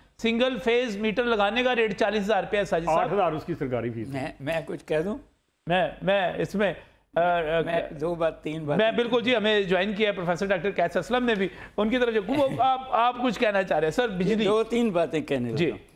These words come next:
Speaker 3: पहली बात यह है कि मुझे एक कपड़ा बनाने वाले इंडस्ट्रियलिस्ट ने कहा कि मैं एक्सपोर्ट करता हूं थान और एक भी निशान आ जाए तो एक्सपोर्ट नहीं होता है। उसने कहा, चौदह लाख रुपए हर महीने मैं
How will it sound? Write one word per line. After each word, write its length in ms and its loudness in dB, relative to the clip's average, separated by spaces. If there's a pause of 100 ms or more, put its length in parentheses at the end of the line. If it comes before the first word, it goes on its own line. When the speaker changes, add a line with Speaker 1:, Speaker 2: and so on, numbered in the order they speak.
(540)
Speaker 3:
पहली 220 2
बात 340 0
यह 220 2
है 100 2
कि 140 -6
मुझे 300 -2
एक 340 0 (760)
कपड़ा 360 0
बनाने 380 0
वाले 240 0
इंडस्ट्रियलिस्ट 580 -6
ने 80 -4
कहा 460 -2 (480)
कि 80 -6
मैं 200 -2 (240)
एक्सपोर्ट 440 -4
करता 300 -6
हूं 160 -4
थान 380 -6
और 360 -6
एक 220 -4
भी 60 -6
निशान 380 -4
आ 120 -4
जाए 140 -4
तो 120 -8
एक्सपोर्ट 400 -10
नहीं 100 -6
होता 240 -6
है। 60 -2
उसने 200 -8
कहा, 120 -6
चौदह 500 -6
लाख 680 -4 (560)
रुपए 640 -2 (100)
हर 180 -2
महीने 460 -4
मैं 400 -6